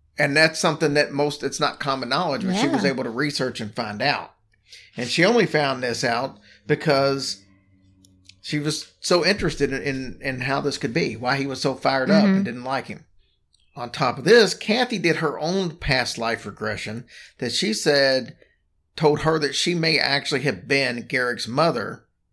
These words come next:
Speaker 1: Christina in a former life. So then you could possibly have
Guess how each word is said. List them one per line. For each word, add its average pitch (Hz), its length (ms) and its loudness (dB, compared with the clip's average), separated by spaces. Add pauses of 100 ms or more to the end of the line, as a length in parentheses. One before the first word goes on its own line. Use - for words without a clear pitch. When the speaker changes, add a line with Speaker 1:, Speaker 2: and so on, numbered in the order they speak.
(340)
Speaker 1:
Christina 127 720 -4
in 110 140 -10
a 98 80 -12
former 95 320 -14
life. - 420 -20 (840)
So 135 120 -4
then 156 200 2
you 160 80 0
could 160 240 -2
possibly 131 460 -4
have 117 520 -6